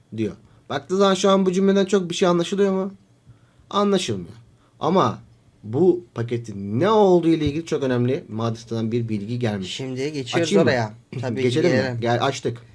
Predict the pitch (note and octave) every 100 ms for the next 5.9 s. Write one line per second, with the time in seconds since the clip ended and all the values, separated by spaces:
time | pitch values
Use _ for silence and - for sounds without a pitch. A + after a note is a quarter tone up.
0 | - - - - - G3 G3+ A#2 - A#2
1 | C#3 D3+ - F3 E3 E3 E3 D#3+ D3+ D3
2 | D3 A#2+ A2+ B2+ - A2+ A2 A2+ A2+ A2+
3 | A2+ G#2+ - A#2 A#2+ A#2+ B2+ D3 D#3 -
4 | - _ _ _ _ - G#3+ B3 F4 -
5 | - - D3 C3+ C3+ A#2+ A#2+ F#3+